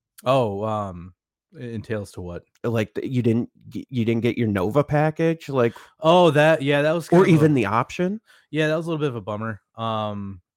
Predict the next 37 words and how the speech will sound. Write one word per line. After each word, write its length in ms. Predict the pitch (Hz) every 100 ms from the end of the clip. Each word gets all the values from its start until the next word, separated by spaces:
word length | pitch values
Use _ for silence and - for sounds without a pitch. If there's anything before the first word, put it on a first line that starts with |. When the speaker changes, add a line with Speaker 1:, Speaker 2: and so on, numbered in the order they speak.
| _ _ _ _ _
Speaker 1:
I 100 | 139
mean, 440 | 139 135 127 113 95 _ _ _ _ _
yeah, 180 | 131 135 - _ -
that 160 | 135 -
stinks. 440 | 117 101 - - _
I 120 | 180
get 180 | 156 123
it. 140 | 123 _ _
Like 380 | 127 113 - _ _ _ _
Speaker 2:
I 120 | 131 175
don't. 240 | 151 185 _ _ _ _
Speaker 1:
I, 220 | 113 117
uh 380 | 113 110 107 101 - - -
Speaker 2:
So 160 | 175
here's 240 | 165 220 220
the 100 | 170
thing. 180 | 104 87 _ _ _ -
Adepticon. 760 | 143 190 - - 135 120 151
So 160 | - 147
for 140 | 165
those 240 | 160 196 180
of 100 | 165
you 100 | 156
that 140 | 147
don't 200 | 127 110
know 280 | 113 107 110
or, 340 | - 110 110
or, 420 | - 110 107 107 -
or 140 | 113
don't 200 | 107 143
go 140 | 131 123
to 80 | 117
Adepticon, 680 | 101 101 - 92 101 104 - - _ _ _
or 260 | 117 117 110
any 180 | 139 127
show 260 | - 87 95
really, 380 | 107 107 98